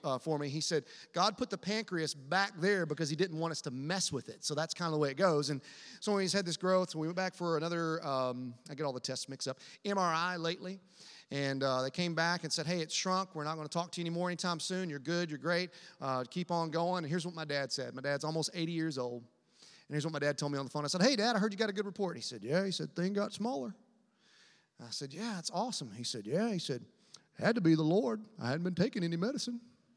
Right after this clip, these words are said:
By the way, that was my dad's very excited voice. <laughs>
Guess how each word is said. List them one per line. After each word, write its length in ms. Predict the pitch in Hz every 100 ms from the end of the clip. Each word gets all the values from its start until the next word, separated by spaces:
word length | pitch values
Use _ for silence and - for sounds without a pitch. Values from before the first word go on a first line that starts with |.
| _ _ _ - - - - - - - - - - _ _ - _ _
By 140 | - 170
the 80 | 170
way, 140 | 165
that 140 | 156
was 120 | 160 143
my 120 | 151
dad's 240 | 151 143
very 240 | 127 147 147
excited 480 | 143 - 135 139
voice. 1200 | 127 143 127 - - - - - - - - - - - - - - - - - - - - -
<laughs> 140 | -